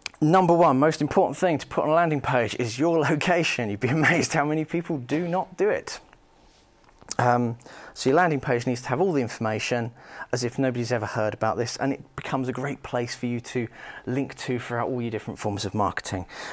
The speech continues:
Um, it can include information, downloads, location, contact details, and of course, in our case, for the competition, um, we had the competition terms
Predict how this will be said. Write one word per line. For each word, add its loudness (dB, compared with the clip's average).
Um, 2
it -2
can -4
include 0
information, -2
downloads, -2
location, -2
contact -4
details, 2
and -2
of -4
course, -6
in -2
our -2
case, -10
for -10
the -10
competition, -6
um, -2
we 0
had -6
the 0
competition -6
terms -6